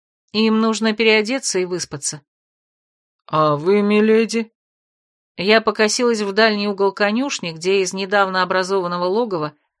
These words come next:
на меня выразительно смотрели две пары возбужденно горящих глаз, и, направившись к нетерпеливо завозившимся зверям, улыбнулась.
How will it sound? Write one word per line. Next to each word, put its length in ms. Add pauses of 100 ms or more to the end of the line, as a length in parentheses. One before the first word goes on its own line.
(160)
на 240
меня 300
выразительно 680
смотрели 520
две 260
пары 320
возбужденно 680
горящих 500
глаз, 480 (880)
и, 100
направившись 720
к 60
нетерпеливо 640
завозившимся 760
зверям, 580
улыбнулась. 720